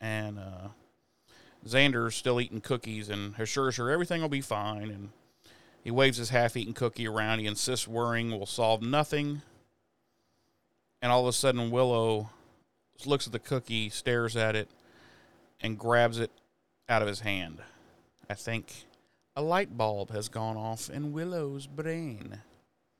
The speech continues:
So, at home, Buffy's mom's in the kitchen. Buffy comes in. Uh, Buffy's mom is packing up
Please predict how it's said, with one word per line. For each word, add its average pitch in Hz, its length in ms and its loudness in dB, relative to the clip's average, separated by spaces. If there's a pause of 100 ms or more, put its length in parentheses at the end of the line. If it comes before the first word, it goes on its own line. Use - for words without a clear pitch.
(960)
So, 147 480 8
at 117 100 8
home, 226 420 4 (1400)
Buffy's 139 760 0
mom's 123 340 0
in 120 40 -4
the 127 80 -4
kitchen. 113 460 -6 (260)
Buffy 107 220 -6
comes 107 260 -8
in. 101 300 -6 (1080)
Uh, 101 260 -4
Buffy's 104 340 -2
mom 110 280 -2
is 92 120 -8
packing 113 500 -4
up 117 100 -4